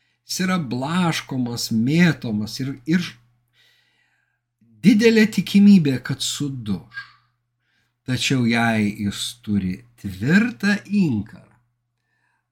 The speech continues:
tas inkaras išlaiko tą laivą ir jis nėra nunešamas, jis nėra paskandinamas. Mūsų sielos inkaras, viltis,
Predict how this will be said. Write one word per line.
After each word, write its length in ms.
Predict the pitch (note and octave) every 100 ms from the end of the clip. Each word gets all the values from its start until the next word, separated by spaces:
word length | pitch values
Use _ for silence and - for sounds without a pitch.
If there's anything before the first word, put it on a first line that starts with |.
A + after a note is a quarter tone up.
| -
tas 200 | G#2 -
inkaras 680 | A#2+ C3+ C#3 D#3 C3+ C3 - - - _ _ _ _
išlaiko 640 | G2+ - A2 A2 F#2+ - _
tą 240 | _ - _ _ _ _
laivą 600 | G2 G#2+ B2+ B2+ A2+ G2+
ir 220 | - G2+
jis 180 | G#2+ -
nėra 800 | G2 F#2 G2+ G#2 G#2 C3 G2 - _
nunešamas, 1080 | _ F#2+ G2 C3+ B2+ A2 - G2+ F#2+ - -
jis 260 | G#2+ G#2
nėra 460 | - G#2 G2+ F#2 E2+ -
paskandinamas. 840 | F#2+ - - G2 G2 F#2 F2 - _ _ _ _ _ _ _ _ _ _ _ _ _ _ _ _ _ -
Mūsų 840 | B2 C#3+ A3+ C#4 D#4 D4+ - D4+ D#4+ - _ _
sielos 920 | - - - - A#3 G#3+ F3+ C3+ A2+ - _
inkaras, 840 | G#3 C4 G3 G#2+ - G#2 F#2 - A2
viltis, 760 | G#2 C#3+ D3+ - E3+ G#2 -